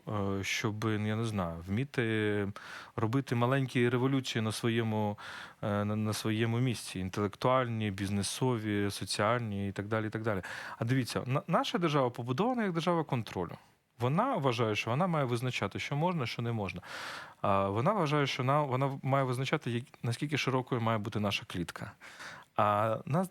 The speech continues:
у, нам для держави потрібно інше. Нам для держави потрібно, щоб держава була нашим трампліном.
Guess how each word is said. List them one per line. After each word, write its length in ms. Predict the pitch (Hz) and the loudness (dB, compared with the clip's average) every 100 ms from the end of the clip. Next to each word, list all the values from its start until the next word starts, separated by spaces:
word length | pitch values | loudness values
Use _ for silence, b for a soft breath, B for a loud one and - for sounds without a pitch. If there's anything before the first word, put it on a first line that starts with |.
| - | -6
у, 140 | 151 131 | -4 -2
нам 460 | 135 - 143 185 | -2 -2 0 0
для 120 | 143 | 0
держави 320 | 127 120 165 165 | 0 0 0 -2
потрібно 340 | 127 139 143 | -2 -2 0
інше. 280 | 131 104 113 | 0 -2 -2
Нам 160 | 131 | -2
для 140 | 131 120 | 0 0
держави 300 | 113 139 143 | 0 0 0
потрібно, 340 | - 131 131 | -4 -6 -4
щоб 180 | 120 110 | -4 -4
держава 280 | 104 117 123 | -2 0 0
була 200 | 113 113 | 0 0
нашим 300 | 113 113 110 | 0 -2 -2
трампліном. 540 | 117 110 110 104 95 | -2 -2 -2 -2 -4